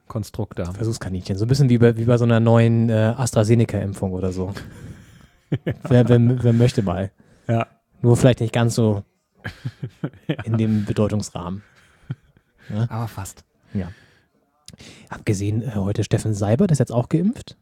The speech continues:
Speaker 2: der Regierungssprecher.
Speaker 1: Ah, schön.
Speaker 2: Der ist,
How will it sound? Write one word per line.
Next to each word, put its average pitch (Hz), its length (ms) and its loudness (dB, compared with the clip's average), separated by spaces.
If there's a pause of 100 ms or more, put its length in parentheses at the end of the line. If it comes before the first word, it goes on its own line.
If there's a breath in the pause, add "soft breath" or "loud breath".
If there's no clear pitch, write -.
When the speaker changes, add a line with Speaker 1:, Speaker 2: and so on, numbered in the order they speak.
(100)
Speaker 2:
der 123 100 -2
Regierungssprecher. 127 680 0 (180)
Speaker 1:
Ah, 123 80 -6
schön. 120 340 -8 (100)
Speaker 2:
Der 127 260 2
ist, - 280 0